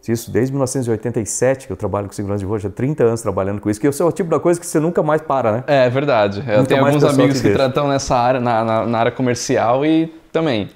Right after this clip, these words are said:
Speaker 1: É, nunca
Speaker 2: vai,
Speaker 1: mais
Speaker 2: vai
Speaker 1: vai sair.
Speaker 2: embora. É verdade.
Speaker 1: Fiquei lá uns quatro anos, cinco anos em Santa Maria, né, voando e et cetera. Aí chegou um certo momento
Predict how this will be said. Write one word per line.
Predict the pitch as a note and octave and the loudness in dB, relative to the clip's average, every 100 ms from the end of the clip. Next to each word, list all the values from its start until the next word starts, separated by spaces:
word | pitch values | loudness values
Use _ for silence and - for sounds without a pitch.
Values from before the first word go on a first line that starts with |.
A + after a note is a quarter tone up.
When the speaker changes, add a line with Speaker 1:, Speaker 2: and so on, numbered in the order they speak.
| - - - | -20 -14 -4
Speaker 1:
É, | A2+ | -2
nunca | G#2+ C3 G#3+ F#3 | 0 2 2 2
Speaker 2:
vai, | |
Speaker 1:
mais | |
Speaker 2:
vai | C#3+ | 2
Speaker 1:
vai | - C3+ | 2 2
sair. | D#3+ A#2 | 4 4
Speaker 2:
embora. | G2 G2+ | 2 -4
É | A2 | -4
verdade. | G#2 B2 A#2 G2 G2 - | 0 0 0 -2 -6 -4
Speaker 1:
Fiquei | C3+ D3+ D#3 | -2 2 2
lá | C#3+ | 2
uns | B2+ - | -2 -6
quatro | - C3+ - A2+ A#2 | -4 -4 -2 -2 -2
anos, | C3+ - | -2 -4
cinco | D3+ D3 | -4 -2
anos | C3+ A2+ | -2 -2
em | G#2 | -4
Santa | A#2 A2+ | -4 -4
Maria, | A2 G#2 A#2 E3 - - _ _ _ - | -2 -2 -2 -4 -6 -20 _ _ _ -6
né, | G2+ C3 | -2 0
voando | G#2+ G#2 B2 C#3+ A2+ G#2 G2 | 0 2 2 0 0 0 0
e | F#2+ G2+ | -2 -2
et | - | -2
cetera. | G#2 B2 - | -2 -2 -4
Aí | F#3+ | -4
chegou | - A#3 A3 | -2 -2 -2
um | C#3+ | -4
certo | - G#2+ F#2 | -2 -4 -4
momento | D#2 A#2 A2+ - | -6 -4 -4 -6